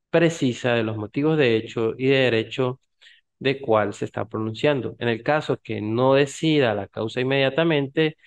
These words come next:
luego de concluido ese debate oral, este deberá, eh, repetir de nuevo, por lo cual fijará una nueva oportunidad, es decir, el, el juez de juicio puede no dictar de una me-, de una vez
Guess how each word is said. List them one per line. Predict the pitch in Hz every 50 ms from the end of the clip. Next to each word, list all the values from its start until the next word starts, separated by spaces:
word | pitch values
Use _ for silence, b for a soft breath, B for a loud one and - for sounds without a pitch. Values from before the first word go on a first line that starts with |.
| b b _ -
luego | 110 123 131 135 127 113
de | 101 -
concluido | - 98 101 - - 101 104 107 113
ese | 110 - 131
debate | 135 131 131 131 131 127 - - 160
oral, | 170 175 170 170 170 170 170 - _ _ _ _ _ _ _ _ -
este | 135 135 127 131 - - 139 135
deberá, | 131 127 127 117 113 110 110 110 113 113 - _ _ _ _ _ _ _ _ -
eh, | - 120 113 110 107 104 101 101 101 98 98 98 - 120 - _ _ _ _ _ _ _ _ _ _ _ _ _ _ _ _ _ _ _
repetir | 120 127 143 139 156 156 147 - 143 143 139 131
de | 127 143 139
nuevo, | 135 139 135 135 135 139 147 143 - _
por | 143 147 143
lo | 147 143 -
cual | - 135 127 123 123 123 123
fijará | - - - 131 127 123 110 110 113
una | 123 127 127
nueva | 127 131 131 123
oportunidad, | 123 143 139 - 170 165 170 170 175 170
es | 165 135
decir, | 143 139 - 139 139 135 135
el, | 135 131 131 135 127
el | 123 120
juez | 123 120 120 120
de | 131 135
juicio | 135 131 120 - - 131 123 113 - _ _ _ _ _ _ _ _ _
puede | 151 165 175 170 160 135 123 113
no | 110 113 107 110 107 110
dictar | 120 120 117 - _ - 147 143 135 123 113 107
de | 110
una | 107 107 110
me-, | 113 117 123 113
de | 117 117 110
una | 104 104 107 110 113
vez | 131 143 139 139 B